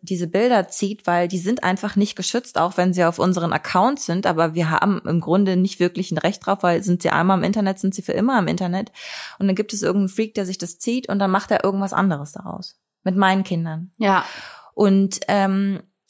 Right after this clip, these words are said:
Speaker 1: man kann immer an die Eltern appellieren, aber ich glaube, es ist einfach wahnsinnig notwendig, weil Eltern auch keine,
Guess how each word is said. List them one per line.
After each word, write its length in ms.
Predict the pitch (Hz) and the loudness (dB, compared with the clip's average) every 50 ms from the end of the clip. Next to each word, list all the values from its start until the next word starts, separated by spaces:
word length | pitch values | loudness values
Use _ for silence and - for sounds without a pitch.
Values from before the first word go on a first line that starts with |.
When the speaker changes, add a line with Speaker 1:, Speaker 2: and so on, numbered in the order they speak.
| - _ _ | -20 _ _
Speaker 1:
man 140 | - 196 190 | 0 0 2
kann 200 | 185 202 202 - | 2 2 0 2
immer 180 | 214 247 262 233 | 4 4 4 4
an 120 | 180 190 | 4 2
die 120 | 190 - - | 2 2 2
Eltern 260 | 170 180 185 190 180 | 0 0 0 0 0
appellieren, 380 | 175 180 - 180 170 185 180 190 | -2 -2 -2 -4 -4 -2 -2 -2
aber 200 | 185 180 175 - | 0 0 -2 -4
ich 120 | 180 - | -4 -4
glaube, 260 | - 175 196 208 202 | -2 0 2 2 2
es 100 | 196 - | 0 -2
ist 180 | - - - - | -2 -4 -6 -4
einfach 320 | - 180 - 185 - - _ _ _ _ _ | -6 -6 -6 -8 -12 -16 _ _ _ _ _
wahnsinnig 920 | - 151 180 196 185 247 269 254 240 214 208 220 214 202 202 202 - - | -4 0 0 2 4 4 4 4 4 4 4 4 4 4 2 0 -2 0
notwendig, 1160 | 190 196 202 226 247 254 254 202 160 170 175 170 160 160 165 175 214 240 - - - - _ _ _ | 0 2 4 4 2 2 0 -4 -4 -2 -2 -2 -2 -2 -2 -2 -4 -6 -10 -14 -20 -20 _ _ _
weil 520 | - 175 196 180 196 202 208 214 208 202 - - _ _ _ _ _ _ _ _ _ | -2 0 2 4 4 4 4 4 2 0 -4 -8 _ _ _ _ _ _ _ _ _
Eltern 420 | - 180 196 233 254 - 240 202 - | 2 4 4 4 4 2 0 0 2
auch 340 | - 175 190 208 254 240 - | 2 4 4 4 2 0 -4
keine, 800 | - - 208 208 202 202 214 220 214 214 214 214 208 214 214 233 | -8 -6 -2 0 0 0 0 0 0 0 0 -2 -2 -4 -6 -8